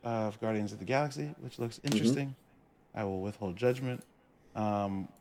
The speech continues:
Speaker 1: I got a cartoony open world act-, or adventure game called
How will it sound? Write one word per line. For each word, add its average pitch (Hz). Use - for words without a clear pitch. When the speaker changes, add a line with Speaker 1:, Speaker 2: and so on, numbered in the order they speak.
Speaker 1:
I 120
got 117
a 101
cartoony 135
open 160
world 160
act-, -
or 139
adventure 170
game 196
called 120